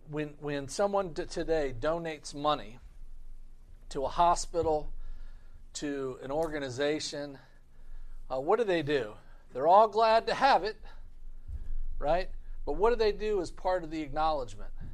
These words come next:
They slap a plaque on it. "This is donated in, in memory of so-and-so," or, you know, um, when, uh, Pat Sajak was here and giving all that money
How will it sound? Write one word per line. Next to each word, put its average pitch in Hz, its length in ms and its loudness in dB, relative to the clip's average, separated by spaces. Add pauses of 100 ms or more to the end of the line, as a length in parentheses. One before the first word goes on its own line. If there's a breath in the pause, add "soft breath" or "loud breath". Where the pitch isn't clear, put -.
(800 loud breath)
They - 60 -12
slap 208 360 4
a 147 60 -10
plaque 180 480 4
on 110 200 -6
it. - 140 -16 (1120 soft breath)
"This 185 240 -2
is 120 120 -10
donated 175 760 0
in, 131 300 -6 (500 soft breath)
in 120 140 -12
memory 185 360 0
of 147 120 -2
so-and-so," 165 920 0
or, 135 520 0 (680 soft breath)
you 147 100 -8
know, 139 400 -2 (100)
um, 127 400 -6 (380)
when, 127 340 -8
uh, 110 260 -8 (200)
Pat 175 220 2
Sajak 160 520 -2
was 143 160 -10
here 160 240 -6
and 143 140 -10
giving 160 200 -4
all 160 200 4
that 147 180 -2
money 151 400 -6